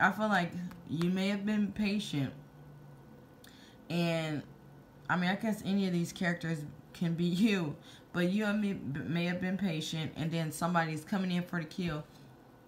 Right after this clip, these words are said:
Or you could be, like, the prey.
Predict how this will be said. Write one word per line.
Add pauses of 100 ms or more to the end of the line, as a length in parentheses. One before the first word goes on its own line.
(100)
Or
you
could
be,
like, (200)
the
prey.